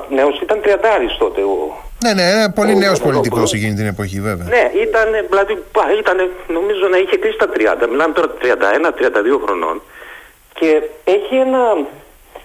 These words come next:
Speaker 1: έχει ιδρύσει ένα κόμμα, το οποίο έχει σοσιαλιστικές αρχές, δηλαδή θα το λέγαμε σήμερα ότι είναι κεντροαριστερό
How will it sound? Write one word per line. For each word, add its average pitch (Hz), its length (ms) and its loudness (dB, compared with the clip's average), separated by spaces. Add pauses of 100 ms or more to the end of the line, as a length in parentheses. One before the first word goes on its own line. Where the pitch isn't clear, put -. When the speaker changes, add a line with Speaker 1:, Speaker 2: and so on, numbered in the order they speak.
(300)
Speaker 1:
έχει 180 200 -2
ιδρύσει 220 280 0
ένα 240 160 2
κόμμα, 95 480 0 (340)
το 160 80 0
οποίο 220 400 2
έχει 214 340 0
σοσιαλιστικές 156 840 0
αρχές, - 540 0 (480)
δηλαδή 156 400 2
θα 156 120 -2
το 156 120 2
λέγαμε 233 340 2 (120)
σήμερα 185 300 2
ότι 165 140 0
είναι 226 100 2
κεντροαριστερό 170 1000 0